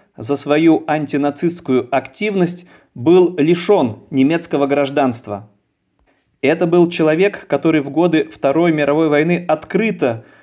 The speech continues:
желал военного поражения своей родине. Разумеется, многие считали его предателем и изменником. Вилли Брандт столкнулся с определёнными трудностями,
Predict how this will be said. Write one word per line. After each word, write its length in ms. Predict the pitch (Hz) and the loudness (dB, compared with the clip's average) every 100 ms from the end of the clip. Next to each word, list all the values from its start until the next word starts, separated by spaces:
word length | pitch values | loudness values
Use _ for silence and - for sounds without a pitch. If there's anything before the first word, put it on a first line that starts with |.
| _ | _
желал 500 | 120 147 165 165 - | -2 2 2 2 -2
военного 640 | 123 143 170 170 156 151 | -2 0 2 2 2 2
поражения 920 | - - 151 156 147 180 156 123 110 113 | 0 -2 0 0 2 2 2 0 -2 -8
своей 420 | - 127 135 147 | -6 -4 0 0
родине. 560 | 139 139 120 107 101 - _ _ _ _ _ _ _ _ | 2 2 0 -8 -10 -16 _ _ _ _ _ _ _ _
Разумеется, 760 | - 120 110 110 156 180 175 127 | -4 -2 0 0 2 2 0 -2
многие 480 | 120 131 151 151 139 | 0 0 0 0 0
считали 460 | - 127 139 156 | -2 -2 0 2
его 480 | 143 135 156 151 - _ _ _ | 2 2 2 0 -4 _ _ _
предателем 640 | 123 120 143 156 151 143 139 | -8 -2 -2 -2 0 -2 0
и 220 | 147 143 | -6 -2
изменником. 800 | 147 156 185 170 131 120 107 101 - _ _ _ _ _ _ _ _ _ _ _ _ _ _ | -2 2 2 2 2 -2 -8 -12 -18 _ _ _ _ _ _ _ _ _ _ _ _ _ _
Вилли 340 | - 117 156 156 | -8 -2 0 2
Брандт 280 | 156 165 175 | 2 0 0
столкнулся 680 | - 143 156 165 160 156 - | -2 -2 -2 -2 -2 -4 -4
с 100 | 135 | -6
определёнными 640 | 131 143 147 156 147 147 | -6 -4 0 2 2 -2
трудностями, 800 | 147 220 196 139 120 - 120 110 | -2 -2 0 -2 -2 -4 -4 -6